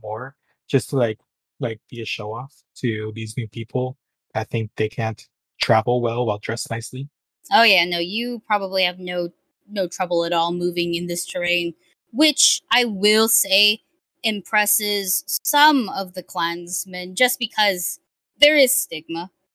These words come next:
Speaker 2: There is definitely stigma based on where you're from, and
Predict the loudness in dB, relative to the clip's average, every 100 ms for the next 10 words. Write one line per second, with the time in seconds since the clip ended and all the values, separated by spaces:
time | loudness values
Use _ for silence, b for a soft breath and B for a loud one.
0 | _ 2 2 2 -2 -4 -4 -6 -8 -10
1 | -10 -8 -8 -8 -6 -6 -8 -4 -2 -2
2 | -4 -4 -2 -4 -6 -6 -4 -4 -4 -8